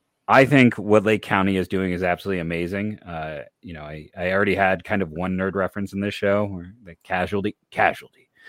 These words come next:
Um, but they are installing the, at Classic Park, the Classic Arcade Suite.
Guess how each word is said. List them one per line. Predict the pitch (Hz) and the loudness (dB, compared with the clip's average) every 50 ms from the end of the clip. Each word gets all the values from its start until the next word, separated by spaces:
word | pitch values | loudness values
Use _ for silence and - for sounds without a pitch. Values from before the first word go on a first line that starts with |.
| - - - - - - - _ _ | -20 -20 -20 -20 -20 -20 -20 _ _
Um, | 107 98 92 90 87 85 85 82 80 78 85 90 _ _ _ _ 117 98 - | 4 6 6 6 6 4 2 0 -4 -6 -8 -12 _ _ _ _ -14 2 4
but | 120 107 98 98 - - - - _ _ _ _ _ _ _ _ - | 6 6 6 6 4 -2 -12 -20 _ _ _ _ _ _ _ _ 0
they | 101 131 156 185 170 | 4 4 4 6 6
are | 175 165 | 4 4
installing | 156 143 - - - 127 117 117 117 117 117 113 104 | 4 4 2 2 2 4 4 4 4 4 4 2 2
the, | 98 104 107 104 101 104 - | 0 -2 -2 0 -2 -2 -2
at | - 98 - - | -2 -4 -4 -4
Classic | - - 113 117 113 - 127 - | -2 -2 -2 -2 -2 -4 -10 -8
Park, | _ - 101 110 127 131 - - - 127 | _ 2 2 2 2 -2 -6 -14 -20 -12
the | - 101 95 95 87 - _ | -8 -8 -6 -6 -8 -12 _
Classic | - 139 113 107 - - 127 117 - - | -2 0 0 0 0 -2 -2 -4 -4 -2
Arcade | 101 104 98 - - 107 110 110 107 - _ | -4 -4 -2 -2 -2 -2 -2 -4 -6 -10 _
Suite. | - - - 120 117 120 127 - - - | -18 -10 -6 -4 -2 -2 -4 -6 -12 -20